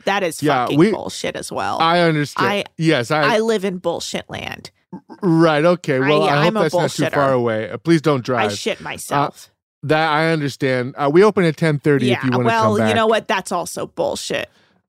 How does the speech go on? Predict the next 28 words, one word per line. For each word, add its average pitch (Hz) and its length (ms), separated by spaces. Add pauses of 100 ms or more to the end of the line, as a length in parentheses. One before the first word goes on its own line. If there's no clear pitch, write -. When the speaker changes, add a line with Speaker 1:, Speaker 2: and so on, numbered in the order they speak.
(120)
Speaker 2:
Okay. 120 680
All 143 100
right. 131 120
Well, 135 140
thanks 165 240
for 175 100
coming. 110 520 (360)
Speaker 1:
Yeah, 202 220
well, 202 360 (580)
fuck - 280
you. 269 380 (120)
This - 140
is 508 140
bullshit. 554 560
Speaker 2:
Shoot 285 580
her, 277 60
Speaker 1:
<laughs> 254 140
Oh - 20
my 233 60
Speaker 2:
officers. 247 1080
Speaker 1:
God. 147 500 (160)
Jesus. 240 640 (720)
Well, 269 320
anyway, 185 480
so 226 500
she's 294 320
doing 233 280
that, 185 360